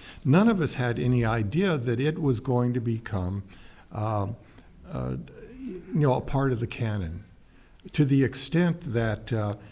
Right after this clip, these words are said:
the American Psychi-, Psychiatric Association created a, a few years after the fact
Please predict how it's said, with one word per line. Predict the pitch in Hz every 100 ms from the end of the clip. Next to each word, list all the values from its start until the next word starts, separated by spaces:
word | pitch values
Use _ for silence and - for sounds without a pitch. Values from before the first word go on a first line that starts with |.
| - - 151
the | 123
American | 120 139 127
Psychi-, | 110 127 127 127 117 127 -
Psychiatric | 127 123 123 117 139 117 101
Association | 104 - 117 98 113 107 104 113
created | - - 117 120 147 165 98 110 104
a, | 98 - 101 98
a | 117
few | - 127 110
years | 110 92
after | 104 101 - 101
the | 87
fact | - 139 123 107